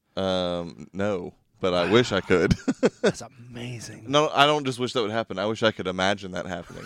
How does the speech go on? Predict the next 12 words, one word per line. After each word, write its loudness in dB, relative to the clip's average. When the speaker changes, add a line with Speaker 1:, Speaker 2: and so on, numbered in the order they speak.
Speaker 1:
I 2
wish 4
I 6
could 8
comprehend. 4
<laughs> -12
I 0
wish 6
I 8
could 2
comprehend 4
Speaker 2:
Shit. -10